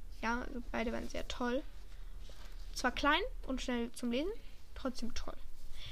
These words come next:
Und dann hab ich mir gekauft und es klingt sehr toll. Und es ist so ähnlich wie, ähm, auch mit diesen Kapiteln, das immer aus so einer bestimmten,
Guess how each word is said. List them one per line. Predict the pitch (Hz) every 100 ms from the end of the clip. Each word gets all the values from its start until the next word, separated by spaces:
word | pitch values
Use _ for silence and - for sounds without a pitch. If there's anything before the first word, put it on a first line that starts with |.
| - - - - -
Und | 294
dann | 311
hab | 269
ich | 262
mir | 214
gekauft | 208 262 269 277
und | 262
es | 247
klingt | 370 320 -
sehr | 220 220
toll. | 294 349 - - - - - - 277
Und |
es | 262
ist | 269 -
so | 240 -
ähnlich | 285 302 311 285 - 254 -
wie, | 254 247 247 240 -
ähm, | 240 233 226 226 220 233 - - - - - - - -
auch | 240
mit | 247 233
diesen | 226 220
Kapiteln, | 240 226 262 269 247
das | 233 -
immer | 233 233 233
aus | 233
so | -
einer | 226 226
bestimmten, | 233 - 233 233 240